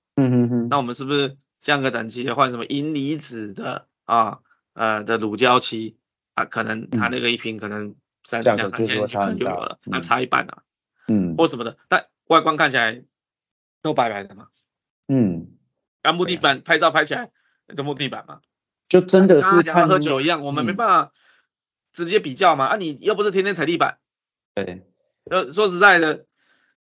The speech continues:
Speaker 2: 真的有办法踩得出来的人有限嘛。而且你就算客人来，你也给他穿拖鞋嘛。真的他有这么的无理，说趴到地板上，在那边拿放大镜看，还是他把这袜子脱掉，那在，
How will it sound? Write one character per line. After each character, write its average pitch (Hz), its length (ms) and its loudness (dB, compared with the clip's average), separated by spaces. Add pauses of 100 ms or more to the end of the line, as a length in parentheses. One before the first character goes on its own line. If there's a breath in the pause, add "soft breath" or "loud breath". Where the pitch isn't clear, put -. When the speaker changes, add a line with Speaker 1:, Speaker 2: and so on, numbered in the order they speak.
(120)
Speaker 2:
真 202 160 0
的 185 120 2
有 147 160 0
办 180 120 2
法 156 140 6
踩 131 160 -4
得 139 80 0
出 175 140 -4
来 160 100 6
的 127 140 0
人 120 120 -8
有 113 140 -8
限 139 240 -6
嘛。 - 100 -12
而 - 80 -4
且 170 120 -2
你 139 100 -6
就 185 220 -2
算 175 100 0
客 165 220 0
人 127 80 -2
来， 117 120 -4
你 135 100 -4
也 139 100 0
给 107 80 -10
他 220 80 -10
穿 135 160 -8
拖 120 160 0
鞋 113 160 -10
嘛。 127 140 -2
真 214 140 -6
的 165 120 -2
他 185 160 -6
有 156 120 4
这 226 220 -4
么 160 160 2
的 156 140 4
无 156 240 2
理， 143 180 2
说 185 180 2
趴 - 200 2
到 208 120 6
地 190 160 -2
板 190 200 0
上， 196 140 4 (420 loud breath)
在 175 100 2
那 - 20 0
边 196 360 2 (100)
拿 160 300 4
放 185 120 6
大 180 120 4
镜 175 160 -2
看， 180 200 4
还 147 120 0
是 180 100 -4
他 170 220 2
把 151 240 -4
这 165 100 -6
袜 165 200 4
子 139 100 -10
脱 165 200 -2
掉， 170 140 2
那 156 140 0
在， 170 320 -4